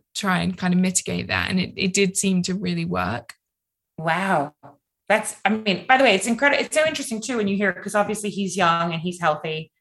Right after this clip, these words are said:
Speaker 1: Yeah.
Speaker 2: That must have taken you over the edge when all of a sudden.
Speaker 1: Oh my God. It was, the, that was up there with, yeah, worst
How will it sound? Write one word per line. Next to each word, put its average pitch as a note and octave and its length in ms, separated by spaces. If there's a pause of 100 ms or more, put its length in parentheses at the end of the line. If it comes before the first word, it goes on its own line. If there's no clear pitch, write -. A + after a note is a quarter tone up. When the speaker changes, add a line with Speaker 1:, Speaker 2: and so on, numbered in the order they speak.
(120)
Speaker 1:
Yeah. F#3+ 360 (160)
Speaker 2:
That G#3 180
must B3 320
have A3+ 120
taken F#3 360
you E3 160
over D#3+ 180
the D3+ 140
edge D3+ 320
when F#3 100
all D#3+ 180
of - 60
a F3 60
sudden. D#3+ 600 (120)
Speaker 1:
Oh A#3 80
my A3+ 140
God. G#3 200
It F#3+ 120
was, G3 280 (540)
the, G#3 140 (160)
that G3+ 260
was G#3 160
up F3+ 160
there F3+ 180
with, F3 220
yeah, F3+ 240
worst F3+ 560